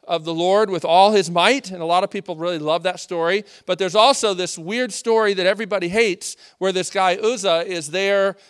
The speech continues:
as they're carrying the ark on this cart, and it, and one of the oxen stumbles, and it looks like the, the ark of the covenant, this glorious thing, is gonna fall, and he reaches out his hand to steady it, and he's struck dead on the spot. And we don't like those kind of stories in the Bible.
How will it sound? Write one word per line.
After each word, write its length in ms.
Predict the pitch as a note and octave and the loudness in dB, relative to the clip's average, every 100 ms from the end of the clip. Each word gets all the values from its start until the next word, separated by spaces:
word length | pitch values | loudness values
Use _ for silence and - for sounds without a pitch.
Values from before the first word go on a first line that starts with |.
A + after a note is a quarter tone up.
| _ | _
as 160 | - D#3+ | -4 -2
they're 120 | E3+ | -4
carrying 580 | E3 - A3 A3+ A3 G3 | -4 -4 -2 -2 -4 -2
the 80 | F#3 | -2
ark 220 | G3 G3+ | -2 -4
on 120 | F3+ | -8
this 140 | D#3+ | -10
cart, 400 | - - A3+ G3+ - | -12 -4 -4 -4 -6
and 160 | E3 | -8
it, 100 | E3 | -8
and 200 | F#3 E3 | -10 -10
one 100 | E3+ | -8
of 60 | F#3 | -6
the 100 | E3 | -4
oxen 380 | E3 F#3 - D#3+ | -4 -4 -8 -12
stumbles, 680 | - G3+ G#3+ F#3+ D3 E3 - - | -6 -4 -4 -2 -4 -6 -12 -14
and 120 | D#3+ | -10
it 20 | F3+ | -4
looks 240 | G3+ - | -4 -2
like 220 | A3+ G3 | -4 -4
the, 180 | E3 D#3+ _ _ | -6 -8 _ _
the 240 | E3 E3 - | -8 -8 -2
ark 280 | F#3+ B3+ B3 | 2 2 0
of 60 | |
the 60 | G3 | -6
covenant, 500 | - A#3 B3 G3+ E3+ | -6 -6 -4 -6 -6
this 140 | E3 | -10
glorious 520 | D#3+ D3+ G#3 A#3 G3+ - | -12 -6 -4 -2 -4 -8
thing, 240 | G#3+ A3 | -8 -6
is 120 | F#3 | -8
gonna 200 | D#3 F3 | -6 -8
fall, 380 | D#3 A3 A3+ F#3+ | -4 0 2 0
and 60 | E3+ | -2
he 60 | |
reaches 360 | D#3 A#3+ B3 G#3+ | -8 -8 -8 -8
out 120 | F#3 | -8
his 100 | D#3+ | -8
hand 220 | G3+ G#3+ | -8 -10
to 60 | E3 | -12
steady 340 | - G3+ F#3+ | -10 -8 -6
it, 180 | E3 - - - | -6 -8 -20 -14
and 120 | D#3 | -12
he's 100 | D3 | -10
struck 380 | - F3+ D#3+ C3+ | -8 -6 -6 -2
dead 180 | D#3 | -2
on 140 | C#3+ C3 | -2 -6
the 60 | |
spot. 440 | A#2+ - A2 G2 _ _ _ _ _ _ _ _ | -10 -8 -8 -8 _ _ _ _ _ _ _ _
And 80 | - | -10
we 60 | D3+ | -8
don't 180 | F3+ D#3+ | -6 -2
like 200 | F3+ F#3+ | -2 0
those 220 | F3 F#3+ | -2 -2
kind 160 | - A#2+ | -6 -10
of 80 | |
stories 360 | - B2+ A#2+ A2 | -10 -10 -12 -12
in 60 | C3 | -12
the 60 | |
Bible. 400 | A#2+ A2+ A2 E2 | -8 -8 -10 -16